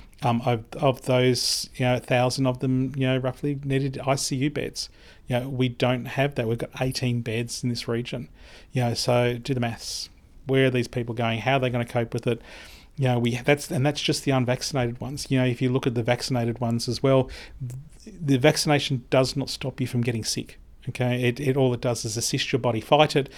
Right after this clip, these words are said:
So hopefully your body can fight it before you become too sick. You know, but some people that are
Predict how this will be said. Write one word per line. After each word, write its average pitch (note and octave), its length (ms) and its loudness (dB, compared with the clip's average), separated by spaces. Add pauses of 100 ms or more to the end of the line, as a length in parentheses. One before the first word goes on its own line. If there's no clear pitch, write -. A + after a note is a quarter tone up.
(220)
So B2 260 2
hopefully B2+ 460 0
your A#2 100 2
body A#2 220 0
can A#2 160 -4
fight A#2 240 2
it A#2+ 80 -8
before A#2 300 0
you A2+ 120 0
become A2 360 -6 (100)
too B2+ 180 2
sick. - 380 -4 (440)
You B2 120 -2
know, A#2 140 0
but A#2+ 300 0
some B2+ 280 0
people C#3 400 0
that B2+ 160 4
are A#2+ 200 2